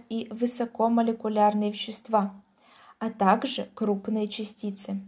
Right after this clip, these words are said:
Они захватываются мембраной клетки,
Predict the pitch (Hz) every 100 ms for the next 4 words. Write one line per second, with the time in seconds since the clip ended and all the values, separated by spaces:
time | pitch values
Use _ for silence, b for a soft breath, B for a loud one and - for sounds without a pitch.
0 | - _ b b b - 208 269 285 277
1 | 240 240 233 214 214 - 214 208 202 196
2 | 190 196 247 285 B _ - 214 190 196
3 | - 196